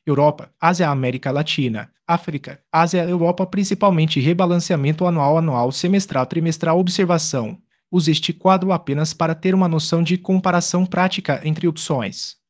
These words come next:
Sempre verifique os dados atualizados no site do emissor.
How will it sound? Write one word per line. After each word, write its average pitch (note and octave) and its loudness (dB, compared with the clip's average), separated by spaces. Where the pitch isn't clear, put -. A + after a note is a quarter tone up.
Sempre F3+ 2
verifique F#3+ 4
os D#3+ 2
dados E3+ 4
atualizados D#3 2
no C#3+ 2
site D#3+ 0
do C#3 0
emissor. C3+ -2